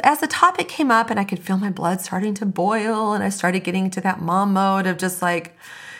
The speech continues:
you know, "I made this so easy for you. I bought you the cards. I helped you organize your list. I mean, seriously, all you have to do is just sit down and write out the cards." And he definitely had time on his hands because it's summertime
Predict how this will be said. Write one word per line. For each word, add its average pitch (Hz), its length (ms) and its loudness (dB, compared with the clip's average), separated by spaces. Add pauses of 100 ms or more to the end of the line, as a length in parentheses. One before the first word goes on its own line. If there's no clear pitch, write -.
(180)
you 254 100 -2
know, 226 80 6
"I 262 60 4
made 392 240 0
this 320 180 -2
so 339 240 2
easy 339 400 2
for 339 160 0
you. 320 220 2
I 247 100 4
bought 190 240 2
you 175 80 0
the 170 140 -4
cards. 339 760 2
I 240 100 6
helped 214 260 0
you 233 80 0
organize 180 560 0
your 165 120 -4
list. 294 640 -2
I 240 100 6
mean, 220 160 0
seriously, 262 540 0
all 339 180 4
you 339 80 -2
have 294 160 -6
to - 80 -6
do 233 140 -2
is 208 100 -6
just - 160 -8
sit 247 140 -2
down 220 160 2
and 185 80 2
write 180 140 0
out - 120 -2
the - 80 -8
cards." - 460 -8 (580)
And 202 300 2
he 185 180 0
definitely 285 640 0
had 294 120 -2
time 277 240 2
on 196 80 2
his 156 140 -4
hands - 320 -6
because 175 380 -4
it's 170 160 -6
summertime 247 760 -2